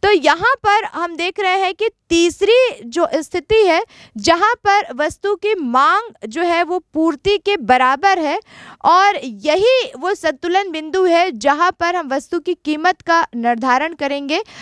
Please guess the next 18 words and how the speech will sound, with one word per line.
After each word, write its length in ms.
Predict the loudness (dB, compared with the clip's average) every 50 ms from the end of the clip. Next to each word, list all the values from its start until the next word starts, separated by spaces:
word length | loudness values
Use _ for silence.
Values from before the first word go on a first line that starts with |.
| -14 -6 0
यानी 280 | 0 2 2 0 -2
कि 120 | -2 0 0
इस 200 | 0 -2 -2 -2
कंडीशन 580 | -2 -2 0 0 -2 -2 0 0 -2 -2 -2
में 220 | -2 -4 -2 0 0
बाजार 520 | 2 2 2 2 2 0 2 0 0 -2
में 200 | -4 -6 -6 -6
वस्तु 500 | -4 -2 -4 -4 -4 -6 _ -6 -6 -4
का 180 | -2 0 -2 -2
मूल्य 560 | -2 -4 -4 -2 0 2 2 2 2 0 0
जो 140 | -2 -2 0
है 320 | 2 2 2 0 -2 -4 -8 -12 -20 _ _ -16 -6
वो 200 | 0 2 2 2
अस्सी 600 | 2 0 0 -2 -2 -2 -4 -4 -2 -2 0 0
रुपये 340 | -2 -2 -2 -2 -2 -2
प्रति 340 | -2 -4 -6 -8 -8 -6 -8
इकाई 460 | -6 -6 -6 -4 -2 0 0 0 -2
होगा। 400 | -2 -2 -2 -2 -2 -2 -6 -8